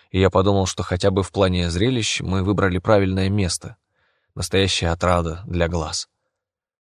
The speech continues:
На входе нам нацепили на руки бумажные браслеты,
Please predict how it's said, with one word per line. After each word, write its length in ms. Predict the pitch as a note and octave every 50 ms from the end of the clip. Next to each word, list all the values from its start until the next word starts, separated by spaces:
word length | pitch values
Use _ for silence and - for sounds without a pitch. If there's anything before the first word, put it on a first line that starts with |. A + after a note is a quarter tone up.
| _
На 160 | G#2+ G#2+ G#2+ F#2+
входе 340 | - - D3+ D3+ B2 A#2
нам 180 | A2 A#2+ A#2 A2
нацепили 440 | G#2+ F#2+ - - G2 - A2 G2 F#2+
на 180 | F#2+ G#2 A2
руки 400 | G#2 G2+ F2+ - F#2+ F#2 F2 E2+
бумажные 540 | E2 E2 F2+ G2 G2+ G2 F#2+ F2 F2 F2 F2
браслеты, 580 | D#2 D#2+ D#2+ - - G#2+ A#2+ A2+ - G#2 F#2+